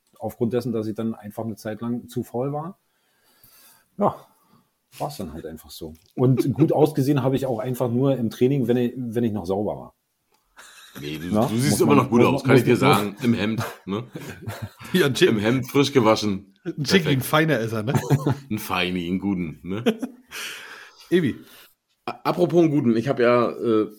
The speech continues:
Speaker 2: ja, wir haben dich ja nicht ohne Grund eingeladen, ne? Und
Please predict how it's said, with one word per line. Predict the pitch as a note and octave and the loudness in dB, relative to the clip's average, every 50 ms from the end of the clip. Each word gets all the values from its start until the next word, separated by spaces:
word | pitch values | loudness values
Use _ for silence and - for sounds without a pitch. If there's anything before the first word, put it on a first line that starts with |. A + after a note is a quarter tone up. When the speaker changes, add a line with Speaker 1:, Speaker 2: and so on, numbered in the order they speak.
| _ _ _ _ _ - | _ _ _ _ _ -4
Speaker 2:
ja, | G#2 F#2 | -2 -2
wir | E2+ F2 | 0 0
haben | F#2 G#2 A#2 | 2 2 4
dich | A#2 G#2+ | 4 4
ja | G#2+ | 2
nicht | G2 G2 D#2+ | 2 0 -2
ohne | F2 E2+ F2 | -4 -4 -4
Grund | D#2 D2+ E2+ D#2+ | -4 -6 -6 -8
eingeladen, | - C#2 C#2 D2 C#2+ C#2 C2+ C#2 C#2+ | -10 -14 -16 -14 -14 -14 -14 -10 -6
ne? | F#2 C3 D#3 - - _ _ _ _ _ _ _ _ _ _ - - _ _ _ _ _ - | -6 -6 -6 -8 -14 _ _ _ _ _ _ _ _ _ _ -20 -20 _ _ _ _ _ -6
Und | - G#2+ A#2 A#2 A#2 | -4 -4 -4 -4 -8